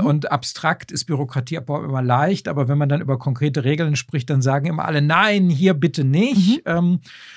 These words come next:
Speaker 1: und das war auch hartes Brot, aber wir haben das, wir haben ja tatsächlich auch was geschafft. Wir haben, äh, dreieinhalb Milliarden Euro Erfüllungsaufwand abgebaut. Erfüllungsaufwand ist so eine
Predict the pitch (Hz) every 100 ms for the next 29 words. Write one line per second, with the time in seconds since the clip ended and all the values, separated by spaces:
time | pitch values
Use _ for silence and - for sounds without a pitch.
0 | - - _ 151 156 151 160 135 139 151
1 | 147 143 156 151 120 117 190 202 165 160
2 | 190 311 233 - - - 160 170 285 -
3 | - _ 170 143 185 175 208 - 180 -
4 | - 156 - 131 - 110 - - 120 135
5 | 147 123 _ _ _ _ - - - 139
6 | 123 117 131 170 156 - 139 131 123 135
7 | 165 156 156 160 - 131 160 139 - -
8 | 156 175 202 202 - 170 180 196 185 196
9 | 185 - - - 170 151 165 160 127 139
10 | 139 127 143 123 - 139 120 107